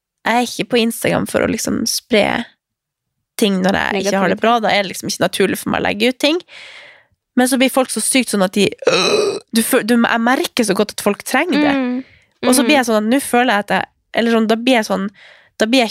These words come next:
Speaker 1: ikke tro med meg selv, for nå føler jeg at jeg er nødt til å, jeg merket det denne uka, så var jeg sånn, skal jeg legge ut nå at sånn, ja, nei, for jeg skulle bare si at jeg ikke har, eh,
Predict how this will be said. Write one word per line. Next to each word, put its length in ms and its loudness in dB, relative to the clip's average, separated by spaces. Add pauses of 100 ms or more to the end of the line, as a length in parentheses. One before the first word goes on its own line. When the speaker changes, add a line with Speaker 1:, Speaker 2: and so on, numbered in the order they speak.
(100)
Speaker 1:
ikke 80 -14
tro 160 4
med 100 0
meg 140 0
selv, 300 2
for 100 -4
nå 80 2
føler 240 2
jeg 60 -4
at 60 2
jeg 140 0
er 40 -4
nødt 260 -2
til 160 0
å, 120 0 (360)
jeg 100 0
merket 380 0
det 120 -4
denne 200 2
uka, 160 -2
så 60 2
var 140 4
jeg 40 -4
sånn, 200 -2
skal 200 -2
jeg 60 2 (100)
legge 80 2
ut 160 -4
nå 140 4
at 140 -6
sånn, 160 -4 (760)
ja, 260 2
nei, 160 2
for 120 -2
jeg 120 0
skulle 260 -2
bare 100 0
si 440 0
at 400 -6 (1200)
jeg 220 2
ikke 180 -4
har, 280 -2
eh, 260 -2